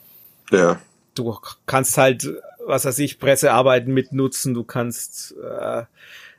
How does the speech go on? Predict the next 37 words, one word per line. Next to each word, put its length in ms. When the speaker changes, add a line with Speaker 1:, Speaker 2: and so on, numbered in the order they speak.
Speaker 2:
ah, 220
die 140
ganze 280
Infrastruktur 720
einfach 260
mitbenutzen 600
und 240
bist 380
nicht 220
von 220
den, 440
äh, 400
vom, 520
den 160
anderen 300
ab, 200
vom 460
eigenen 380
Verein 640
i-, 160
in 280
gewisser 360
Weise 260
abhängig. 420
Ich 100
glaub, 180
das 140
ist 120
auch 100
den 160
meisten 340
auch 180
gar 160
nicht 180
bewusst, 480
dass 160
das, 260